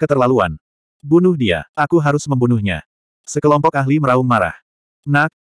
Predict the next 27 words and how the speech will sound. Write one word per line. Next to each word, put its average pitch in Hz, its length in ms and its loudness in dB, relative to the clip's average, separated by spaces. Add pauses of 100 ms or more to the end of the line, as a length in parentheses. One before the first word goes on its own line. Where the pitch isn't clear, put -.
jangan 147 320 0
serakah." 107 480 -2 (160)
Wajah 151 320 2
Penatua 135 320 0
King 139 240 -2
Yun 139 160 2
mengerikan. 101 480 -2 (560)
"Kita 160 240 2
banyak 143 320 2
sekali. 90 400 -2 (160)
Aku 170 160 0
tidak 143 240 0
percaya 131 320 2
dia 127 80 0
bisa 113 240 -2
merebut 117 240 -2
peti 131 240 -2
mati 127 240 -2
perunggu 123 320 0
ketiga." 92 400 -4 (640)
Di 147 160 -4
sisi 151 240 -2
lain, 120 320 0 (160)
Penatua 147 400 0
Lai 135 80 2
Huo 135 320 0
mendengus. 98 560 -4